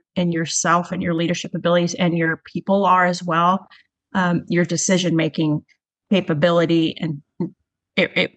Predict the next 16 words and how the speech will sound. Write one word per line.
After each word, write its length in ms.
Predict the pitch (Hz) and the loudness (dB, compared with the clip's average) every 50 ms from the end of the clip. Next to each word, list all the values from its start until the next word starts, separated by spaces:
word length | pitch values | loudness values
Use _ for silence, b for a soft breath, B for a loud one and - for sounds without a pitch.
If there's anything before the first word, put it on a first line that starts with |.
| _ _ _ | _ _ _
it 120 | - 190 156 | -4 -2 0
really 220 | 190 175 175 175 | 0 0 0 0
gets 320 | 156 - 175 165 - - | -2 -2 -4 -4 -4 -4
dialed 340 | - 160 147 147 139 143 143 | -2 0 0 2 0 0 2
in. 220 | 160 170 165 147 143 | 2 2 2 2 0
So 160 | - 165 160 | -2 -2 -2
it, 140 | - - - | -2 -2 -4
it 140 | - 156 - - | -4 -6 -6 -8
correlates 800 | - - - 190 185 190 185 170 160 - - - - - - | -12 -6 -2 0 0 2 2 0 -2 -2 -4 -4 -4 -4 0
so 160 | - 185 170 170 | 0 2 2 2
well 360 | 160 156 165 165 165 165 165 | 2 2 2 2 2 2 0
between 640 | 156 170 - - - - 170 170 165 156 156 151 | 0 -4 -8 -6 -4 -2 0 2 2 2 0 0
the 80 | 160 160 | 0 0
walls 240 | 156 147 147 147 147 | 0 0 0 0 -2
of 80 | 151 | -4
the 60 | 151 | -6